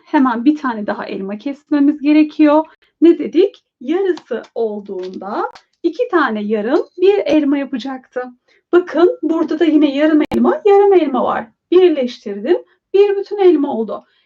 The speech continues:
Bir bütün elma olması için iki tane yarım elmaya ihtiyacım var. Evet, şimdi geldim diğerine. Bakın burada da aynı şekilde ne var?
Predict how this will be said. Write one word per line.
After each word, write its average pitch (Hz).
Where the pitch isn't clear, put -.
Bir 392
bütün 370
elma 370
olması 370
için 330
iki 381
tane 233
yarım 392
elmaya 370
ihtiyacım 302
var. 285
Evet, 320
şimdi 302
geldim 233
diğerine. 370
Bakın 311
burada 311
da 302
aynı 277
şekilde 247
ne 311
var? 277